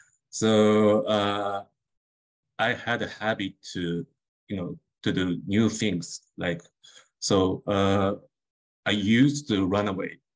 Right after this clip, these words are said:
uh, from the real conversation, uh,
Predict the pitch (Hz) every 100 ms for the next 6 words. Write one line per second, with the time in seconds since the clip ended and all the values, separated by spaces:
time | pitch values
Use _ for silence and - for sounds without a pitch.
0 | _ _ _ - 101 95 92 92 90 87
1 | - 98 87 95 90 87 _ _ _ _
2 | - 107 117 - 110 107 120 113 90 85
3 | - _ _ 107 95 95